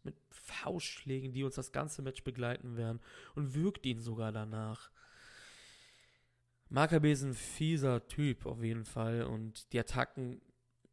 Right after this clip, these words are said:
die Manöver gegen Yuji Nagata, gegen Blue Justice gehen natürlich immer weiter. Diesmal geht's in der Ringecke,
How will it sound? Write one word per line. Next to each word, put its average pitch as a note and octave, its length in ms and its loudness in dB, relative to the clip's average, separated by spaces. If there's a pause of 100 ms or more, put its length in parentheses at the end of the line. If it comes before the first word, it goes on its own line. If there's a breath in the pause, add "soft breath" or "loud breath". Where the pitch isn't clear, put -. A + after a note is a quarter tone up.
(1200)
die B2+ 120 -2
Manöver C3+ 680 2
gegen A#2+ 420 -2 (180)
Yuji B2+ 360 -2
Nagata, A#2+ 460 -2
gegen A#2+ 180 -4
Blue B2 180 -4
Justice B2+ 460 -6
gehen C3 140 -2
natürlich B2+ 300 -8
immer A#2+ 200 0
weiter. A#2+ 400 -2 (1300 soft breath)
Diesmal B2 280 0
geht's A#2 180 -2
in B2+ 80 -6
der A#2 120 0
Ringecke, B2 500 0